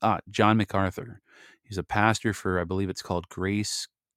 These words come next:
Community or Fellowship Church. I, I might have that church name wrong, but it's Grace something Community Church out in L A. And I read a sermon that he did in August of two thousand twenty-one. And after I read that sermon, it prompted me,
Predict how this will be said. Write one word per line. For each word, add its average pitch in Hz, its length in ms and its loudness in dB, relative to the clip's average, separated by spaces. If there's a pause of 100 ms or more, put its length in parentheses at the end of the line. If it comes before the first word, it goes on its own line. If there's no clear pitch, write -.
(140)
Community 101 720 0
or 95 80 -6
Fellowship 95 520 -4
Church. 113 300 -8
I, 90 140 -4
I 95 100 -2
might 98 260 0
have 98 220 -2
that 90 240 -2
church - 320 -4
name 85 240 -4
wrong, 85 160 -4
but 85 140 -4
it's - 100 -10
Grace 107 240 2
something 95 300 0
Community 90 400 0
Church - 340 -4
out 90 120 2
in 90 80 -2
L 92 260 0
A. - 240 -6 (1200)
And 104 100 4
I 92 60 8
read 104 180 6
a 95 40 4
sermon 120 440 4
that 92 120 0
he 95 120 -2
did 95 220 2
in 92 80 0
August 90 320 -2
of - 80 -14
two - 140 -4
thousand 87 300 -2
twenty-one. 92 580 -2
And 90 240 -4
after 98 260 -4
I 95 60 -4
read 92 220 -6
that - 120 -6
sermon, 101 500 2
it 95 200 -4
prompted 117 440 -4
me, 87 400 -6